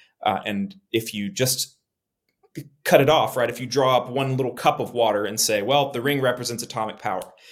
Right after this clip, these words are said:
then you've cut yourself off from the, the, the gallons and gallons and gallons of other, uh, rich meaning that you could be drawing from. Um, that's the reason Tolkien dislikes allegory. It has nothing to do with, uh, with him wanting to separate his literature from his religion.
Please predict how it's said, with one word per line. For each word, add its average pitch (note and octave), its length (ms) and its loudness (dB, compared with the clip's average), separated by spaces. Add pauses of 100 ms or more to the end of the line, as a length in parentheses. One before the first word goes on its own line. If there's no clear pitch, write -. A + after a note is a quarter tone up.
(160)
then A2+ 120 0
you've A2 140 -6
cut - 180 2
yourself A#2 400 0
off G#2+ 220 0
from G#2 220 -4
the, G2+ 280 -2
the, G#2+ 120 -4
the G#2 180 -12
gallons A#2 480 2
and G#2+ 140 -10
gallons A2 360 0
and G2+ 120 -12
gallons G2+ 360 -6
of F#2 120 -8
other, F#2+ 420 -4
uh, F#2 180 -12 (280)
rich - 260 -4
meaning F#2+ 320 -6
that F#2+ 160 -6
you F2+ 80 -20
could C3+ 240 -2
be G2+ 100 -8
drawing F2 340 -12
from. E2 280 -20 (580)
Um, G2+ 140 -2
that's D#3 260 4
the C#3 80 -2
reason G#2+ 220 -4
Tolkien A2 340 -8
dislikes F#2+ 400 -6
allegory. F2 420 -10
It A2+ 80 -12
has G#2 180 -4
nothing G2+ 260 -12
to - 80 -20
do G2 280 -16
with, F2+ 260 -16
uh, D#2+ 180 -10 (400)
with F#2+ 200 -10
him F2+ 340 -10
wanting G2 280 -6
to - 80 -8
separate G2+ 500 -2
his - 420 -10 (160)
literature A#2 560 -2
from G2 240 -10
his F2+ 220 -12
religion. A#2+ 540 -8